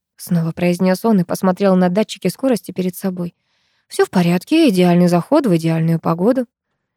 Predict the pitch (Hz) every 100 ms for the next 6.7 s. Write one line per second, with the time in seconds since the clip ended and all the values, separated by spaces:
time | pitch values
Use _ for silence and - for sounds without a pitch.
0 | _ 294 294 294 285 311 - 196 190 208
1 | 240 311 320 311 233 190 180 - - 262
2 | 311 196 190 185 202 214 208 208 202 170
3 | 165 - _ - 180 180 190 196 226 -
4 | 190 185 214 220 220 - 233 - 185 175
5 | - - 185 - 185 233 254 196 190 -
6 | 185 196 185 175 - -